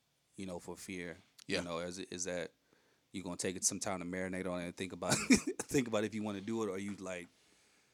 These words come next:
Speaker 1: "Forget it, I'm gonna just go for it"?
Speaker 2: Yeah. Um, good question. Um,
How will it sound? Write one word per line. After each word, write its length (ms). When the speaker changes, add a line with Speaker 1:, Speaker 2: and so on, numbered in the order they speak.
Speaker 1:
"Forget 300
it, 40
I'm 120
gonna 80
just 180
go 140
for 260
it"? 80
Speaker 2:
Yeah. 240
Um, 340
good 160
question. 400
Um, 580